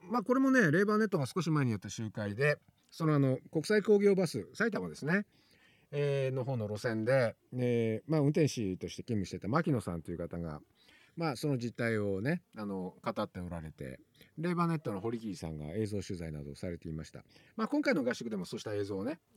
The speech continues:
上映しながら、いろいろディスカッションを、えー、していま-、されていましたですね。まあね、あの、こう、で、まあ、この話題、あ、そうそう、実はね、この国際工業、まあ、バスの、えー、あの、今回はね、バス会社に対して訴訟を起こしたっていうんじゃなくて、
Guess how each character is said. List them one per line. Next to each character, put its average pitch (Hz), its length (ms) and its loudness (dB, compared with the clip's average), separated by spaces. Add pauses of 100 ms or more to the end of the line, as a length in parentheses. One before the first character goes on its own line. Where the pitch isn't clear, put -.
上 104 220 2
映 95 60 0
し 104 100 -8
な 95 100 -2
が 87 120 -4
ら、 78 160 -6 (420)
い 117 60 -2
ろ 110 120 6
い - 20 4
ろ 101 120 2
デ 98 80 -4
ィ - 20 -2
ス - 100 -12
カ 107 100 -2
ッ - 20 -4
シ - 160 -10
ョ 78 40 -6
ン 73 140 -8
を、 60 280 -12
え 71 340 -10
ー、 - 20 -16
し - 100 -20
て 98 80 -6
い 82 160 -4
ま-、 80 200 -6
さ 92 180 -2
れ 87 80 -4
て 85 100 -8
い 80 60 -4
ま 80 140 -6
し - 60 -18
た 69 100 -10
で 62 120 -16
す - 140 -18
ね。 110 320 0 (1080)
ま 151 320 8
あ - 20 8
ね、 139 120 8
あ 143 460 6
の、 151 140 6
こ 196 120 6
う、 180 220 0
で、 220 140 8
ま 214 220 8
あ、 151 140 2
こ 247 100 4
の 285 120 6
話 277 80 8
題、 262 300 6
あ、 185 140 6
そ 214 100 -2
う 175 40 0
そ 147 120 -2
う、 135 40 -4
実 202 220 -4
は 233 60 4
ね、 190 100 4
こ 208 120 2
の 214 140 2 (240)
国 427 140 2
際 453 220 0
工 440 180 2
業、 311 380 2
ま 165 220 0
あ、 143 80 -4
バ 196 160 -2
ス 170 120 -2
の、 139 280 2 (760)
え 127 320 -4
ー、 - 60 -12
あ 165 40 -4
の、 185 140 -4
今 320 200 -4
回 214 140 0
は 127 60 0
ね、 110 140 -2
バ 170 140 -4
ス 262 120 -8
会 269 220 2
社 233 160 -4
に 220 100 -6
対 233 160 -2
し - 40 -10
て 226 40 -10
訴 190 140 -6
訟 196 140 0
を - 20 2
起 185 60 -8
こ 202 80 -4
し - 40 -10
た 392 60 -4
っ 330 40 -8
て - 80 -8
い 147 40 -2
う - 20 -
ん - 20 -2
じ 143 60 -2
ゃ 143 40 0
な 131 60 -2
く - 60 -20
て、 147 220 -2